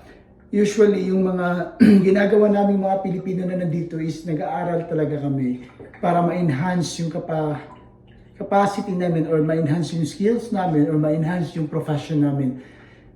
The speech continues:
para ma-apply dito. Kasi sinasabi ko na, <clears throat> pag graduate ka sa Pilipinas, ah, hindi mo muna siya magagamit dito. So, you need to study, you need to enroll dito sa,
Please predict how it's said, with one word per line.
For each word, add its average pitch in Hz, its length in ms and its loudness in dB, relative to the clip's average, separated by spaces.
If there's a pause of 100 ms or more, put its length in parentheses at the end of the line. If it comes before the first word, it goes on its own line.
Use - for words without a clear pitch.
(260)
para 254 240 4
ma-apply 233 400 2
dito. 147 640 0 (240)
Kasi 208 560 2 (1500)
sinasabi 208 560 2
ko 202 80 -2
na, 160 480 0 (240)
<clears throat> 196 200 8
pag 202 120 2
graduate 202 320 4
ka 214 80 0
sa - 240 -2
Pilipinas, 147 800 -2 (580)
ah, 165 320 -4
hindi 185 240 -2
mo 185 160 -2
muna 175 240 -2
siya 160 180 -6
magagamit 139 640 0
dito. 123 480 -6
So, 143 160 -8
you 139 240 2
need 175 420 0
to 156 140 -6
study, 131 500 -2
you 127 300 0
need 165 400 0
to 170 80 -8
enroll 139 560 0
dito 131 320 -6
sa, 123 320 -8